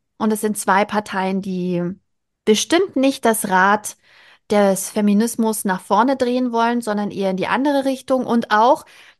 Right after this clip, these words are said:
diese, ich hab danach noch direkt in der Mediathek Sa-, äh, Sarah Bosetti geguckt, die meinte, ja, wir haben diese europäische, ähm, Sache mit diesem, mit diesem Gesetz zum Schutz der Frauen.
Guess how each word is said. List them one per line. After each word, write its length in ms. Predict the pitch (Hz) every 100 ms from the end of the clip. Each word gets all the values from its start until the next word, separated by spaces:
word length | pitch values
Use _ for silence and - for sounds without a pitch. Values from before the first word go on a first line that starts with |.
| _ 247
diese, 520 | 240 226 214 208 202
ich 140 | 208 240
hab 100 | 233
danach 340 | 220 233 302
noch 140 | 277
direkt 400 | 269 240 262 -
in 220 | - 220 220
der 120 | 214
Mediathek 680 | 226 226 208 208 233 240 202
Sa-, 260 | 226 220 -
äh, 240 | - 202
Sarah 260 | 208 208 226
Bosetti 460 | 214 - 240 320
geguckt, 480 | 302 277 - 285 -
die 80 | 247
meinte, 540 | 220 214 220 220 214 208 _ _ _ _ _ -
ja, 360 | 254 240 214 247 - - -
wir 120 | 220 220
haben 300 | 233 240 -
diese 800 | 185 220 214 208 202 202 202 202 - -
europäische, 1120 | 196 208 208 240 262 269 - 240 226 220 220 _ _ _ _ _ _ _
ähm, 800 | 202 208 202 202 196 190 190 202 _ - _
Sache 320 | - 220 226
mit 200 | 214 208
diesem, 480 | 208 208 202 196 196
mit 140 | 202 196
diesem 200 | 202 196
Gesetz 420 | 196 220 311 -
zum 160 | 233 214
Schutz 240 | 247 247
der 120 | 208
Frauen. 380 | - 202 226